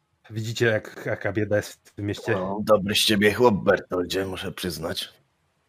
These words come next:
Speaker 2: Sam tam miałem z tyłu głowy, lekka kasa mi wpadła, myślałem, że oddam trochę srebrniczków, ale mnie uprzedziłeś.
Speaker 1: Sami nie chcieliśmy tych srebrników przyjąć, to ja je dam. To, to ty, ty je, możesz je użyć. Sam to mówiłeś,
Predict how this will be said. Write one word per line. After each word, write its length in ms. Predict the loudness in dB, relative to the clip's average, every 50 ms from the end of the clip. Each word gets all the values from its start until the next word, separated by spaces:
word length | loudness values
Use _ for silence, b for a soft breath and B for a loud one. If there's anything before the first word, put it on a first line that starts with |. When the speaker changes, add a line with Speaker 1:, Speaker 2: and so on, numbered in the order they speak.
| _ _ _ -4
Speaker 2:
Sam 320 | 0 4 4 4 4 6
tam 200 | 6 8 8 10
miałem 240 | 8 8 8 8 6
z 100 | 4 6
tyłu 300 | 6 6 8 8 6 6
głowy, 320 | 8 8 8 8 8 8 6 6 6 6 4 4
lekka 580 | 2 4 6 6 6 6 6 4 4 4 4
kasa 360 | 6 6 4 4 6 6 4 4
mi 120 | 4 2
wpadła, 460 | 0 2 4 4 4 8 8 8 8
myślałem, 380 | 8 6 2 2 2 2 2 4
że 120 | 6 6 6
oddam 300 | 6 6 2 0 0 0
trochę 240 | 0 2 2 2
srebrniczków, 800 | 2 0 0 0 0 -2 -2 -6 -6 -8 -8 -10 -8 -8 -6 -2
ale 300 | 0 0 2 2 2 2
mnie 160 | 2 0 -2 -2
uprzedziłeś. 640 | -4 -6 -6 -6 -4 -4 -2 -2 -2 -4 -6 -10 _
Speaker 1:
Sami 260 | _ 0 0 2 2
nie 100 | 0 0
chcieliśmy 440 | -2 -2 -2 -2 -2 -2 -4 -6 -6
tych 140 | -6 -6 -4
srebrników 440 | -4 -4 -2 -2 -6 -6 -6 -8 -10
przyjąć, 400 | -8 -4 -2 -2 -2 -2 -4 -2
to 80 | -2
ja 100 | -2 0
je 120 | 0 0 0
dam. 380 | 0 0 0 0 -4 -10 -14 -14 -8
To, 200 | -8 -8 -8 -8
to 140 | -12 -14 -14
ty, 260 | -4 -2 0 0 -2
ty 200 | -2 -4 -4 -4 -2 -4
je, 260 | -4 -4 -4 -6 -6
możesz 420 | -6 -6 -4 -4 -4 -6 -6 -6 -4
je 80 | -2
użyć. 380 | -2 0 -2 -2 -4 -6 -12 _ _ _ _ _ _ _ _ _ _ _ _ 0
Sam 160 | 2 2 4
to 80 | 6 6
mówiłeś, 600 | 6 6 6 6 6 6 6 4 2 0 -6 -20